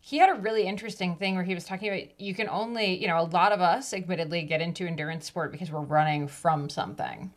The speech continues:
You know, we literally are running from something. That's why a lot of people are doing ultra. You know, you can read so many articles, so many books about that. But his point was, there comes a point where, like, that might get you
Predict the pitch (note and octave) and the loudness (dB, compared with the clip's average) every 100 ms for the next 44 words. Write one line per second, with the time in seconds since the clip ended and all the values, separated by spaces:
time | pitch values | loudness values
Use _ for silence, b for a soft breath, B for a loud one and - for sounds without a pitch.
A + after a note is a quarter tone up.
0 | B B B B C3+ C3+ D3 D3+ F3 F3+ | B B B B -2 -2 0 2 2 4
1 | E3+ D#3+ D#3 C3 D3 C#3+ C#3+ C3+ C3 C#3 | 4 4 4 2 0 2 2 2 -2 -4
2 | D3+ - E2 E2+ D2+ G#2 C3+ D#3 C#3+ C#3+ | -6 -6 -8 -8 -10 -8 -4 0 2 4
3 | D#3+ D#3+ F#3 E3 F3+ F3 F3 - D#3+ D#3 | 4 4 0 0 0 2 0 2 0 0
4 | F3 D#3 C#3+ D3+ D3 D3 E3 D#3 D3 C#3+ | 2 2 2 -2 -6 -6 -8 -6 -4 -6
5 | - - A3 D4 F#3 C3+ D#3 D#3 D3+ D3 | -8 -4 -2 0 2 2 0 0 -2 -4
6 | E3+ D#3+ D#3+ D3 D3 D3 D#3+ C#3 C3+ - | -4 -6 -4 -2 -4 -4 -4 -2 -2 2
7 | D3+ C3+ A#2 B B B B B G3 D#3+ | 2 2 0 B B B B B 0 2
8 | D4+ E4+ F#4 D#4+ G#3 G#3 F3+ - _ b | 0 0 0 2 4 4 2 -6 _ b
9 | b F#3 G#3 - C4 D4 C#4+ - A3+ E3+ | b 2 2 0 0 2 0 0 -2 0
10 | F3+ D#3+ D3+ G3+ - C#4 - F#3+ G3 | 0 0 4 2 2 -2 -2 -6 -6